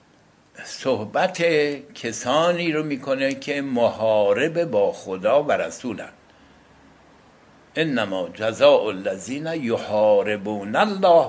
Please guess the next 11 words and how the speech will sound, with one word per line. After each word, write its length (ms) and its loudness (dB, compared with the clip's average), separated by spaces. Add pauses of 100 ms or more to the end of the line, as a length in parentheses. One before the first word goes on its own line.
و 60 2
رسوله. 540 -2 (1900)
اگر 300 4
ما 180 4
بخوایم 360 0
از 260 -2
قرآن 380 0
خارج 680 2
نشیم، 680 -4 (1120)
مسلمان 1040 0
که 460 -2